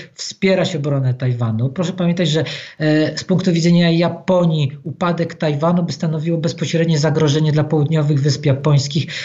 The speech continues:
dla archipelagu Ry-, Ryukyu, na, dla Okinawy, więc Japończycy nie pozwolą, czy nie będą czekali założonymi rękami, przyglądali się, e, chińskiemu atakowi na Tajwan.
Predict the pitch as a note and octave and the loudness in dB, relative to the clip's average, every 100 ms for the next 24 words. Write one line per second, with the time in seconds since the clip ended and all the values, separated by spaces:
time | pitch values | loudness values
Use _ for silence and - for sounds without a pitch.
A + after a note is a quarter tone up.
0 | - C#3 D3 D3 D3 C3 - - C#3+ C#3 | -6 0 2 2 2 -2 -6 -4 -2 -2
1 | E3 D#3 D3+ C#3 C#3 C3+ D3+ D3+ C#3+ D3+ | 0 0 2 2 2 2 0 0 0 2
2 | E3 E3+ E3 D#3+ D3 - - C#3+ C#3+ C#3+ | 0 0 2 2 0 -8 -2 0 2 2
3 | C#3+ D3+ D3+ - - D3+ C3+ B2 D3+ F#3 | 2 2 0 -2 0 2 2 2 0 -2
4 | - D3+ E3 - E3 E3 F3 - G3 G3 | -4 -2 -2 -2 -4 -2 -2 -2 -2 2
5 | F3+ F3+ F#3 F3 D#3 F#3 G3 F#3+ F3+ E3+ | 2 2 0 -2 0 0 0 0 -2 -2
6 | E3+ F#3 F#3 F3+ - - E3+ D#3+ E3+ D3+ | 0 0 -2 -4 -8 -6 -4 -2 -2 -2
7 | D#3 E3 D#3+ D#3+ C#3 E3+ D#3+ E3 E3 - | -2 0 0 0 -2 0 0 -2 -2 -2
8 | D3+ D#3 D#3+ D3+ - D#3 - - - D3+ | -2 0 0 0 0 -2 -2 -10 -4 0
9 | D3+ D3+ D3+ D3 - C3 E3+ D#3 D3+ C#3+ | 2 2 2 2 2 2 2 2 2 0
10 | D#3+ C#3+ D3+ D3+ D3+ C3+ B2 | 0 2 2 0 2 4 2